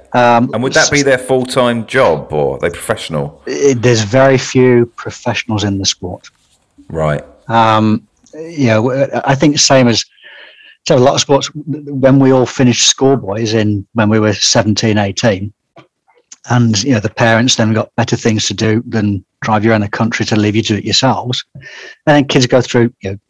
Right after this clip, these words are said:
Speaker 1: college, university, et cetera. A lot of the lads stopped riding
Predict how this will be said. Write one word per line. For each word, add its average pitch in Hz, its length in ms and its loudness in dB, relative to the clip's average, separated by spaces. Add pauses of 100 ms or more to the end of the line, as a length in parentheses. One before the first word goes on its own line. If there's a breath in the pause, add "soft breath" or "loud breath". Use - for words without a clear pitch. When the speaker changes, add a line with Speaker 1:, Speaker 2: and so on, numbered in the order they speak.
(100)
Speaker 1:
college, 117 260 0
university, 107 640 0
et - 100 -4
cetera. - 500 -4
A 113 80 -6
lot 135 160 2
of 120 60 -4
the 120 60 2
lads 117 400 0
stopped - 340 -4
riding 117 460 2